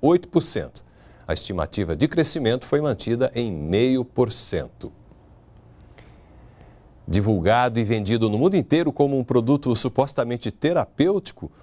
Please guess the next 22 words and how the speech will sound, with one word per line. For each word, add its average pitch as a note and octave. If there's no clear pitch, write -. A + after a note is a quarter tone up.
um F#3+
brinquedo F#3+
tem F3
atraído D3+
a D3+
atenção C#3+
de C#3
crianças C3
no B2+
Brasil. A#2+
Mas G#2+
o A#2
Inmetro G2+
alerta G2+
que A#2
esse C3
brinquedo, A2
aparentemente G2
inofensivo, G#2
pode -
causar B2
acidentes, C#3+